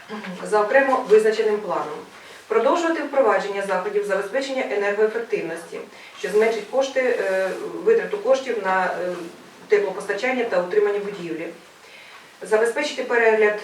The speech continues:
колективного договору. Основним, е, моментом це оновлення системи оплати праці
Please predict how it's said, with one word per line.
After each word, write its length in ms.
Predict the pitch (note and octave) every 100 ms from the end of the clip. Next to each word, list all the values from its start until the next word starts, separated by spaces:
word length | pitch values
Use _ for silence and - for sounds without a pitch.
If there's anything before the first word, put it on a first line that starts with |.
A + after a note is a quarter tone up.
| - - -
колективного 580 | G#3+ G#3 G#3 A#3 A#3 A#3
договору. 400 | F3+ E3 D#3+ E3+ F3+ -
Основним, 540 | F#3+ F#3+ A3 A3+ A#3 A3
е, 220 | G#3 G#3 F#3 F#3+ F#3 F#3 F#3 G3+
моментом 500 | A3 C4 C#4+ C4 G#3+
це 100 | G#3+
оновлення 440 | G#3 G#3 G3+ G3
системи 420 | G3 G3 G#3+ G3
оплати 340 | F3+ F#3+ G3 G#3
праці 300 | A3+ B3+